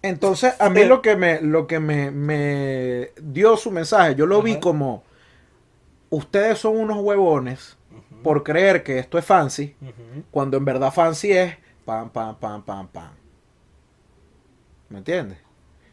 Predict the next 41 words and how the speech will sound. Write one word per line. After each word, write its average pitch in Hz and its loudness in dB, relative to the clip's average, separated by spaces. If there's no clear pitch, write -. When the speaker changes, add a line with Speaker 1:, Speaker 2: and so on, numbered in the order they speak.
Speaker 1:
Y 151 -4
se 165 0
tira 165 2
el 196 2
mensaje 180 0
este 196 0
de, 202 2
de, 147 0
de, 120 -4
mm, 107 -14
que, 131 -12
porque 101 -12
también 101 -12
se 139 -10
tiró 147 -6
una 151 -4
barra 160 -2
ahí 143 -6
que 147 -12
me 151 -8
disgustó. 104 -12
Que 113 -10
Speaker 2:
Tú - -10
saliste 208 0
disgustado. 143 -2
Tú - -8
viste 170 -4
ese 202 -4
video 165 0
y 185 -4
saliste 151 -4
disgustado. 151 -4
Speaker 1:
Mm, 208 -4
o - -14
sea, 233 10
no 208 4
salí 262 4
arrecho, 247 8
pero 185 4
fue 156 0
como - 0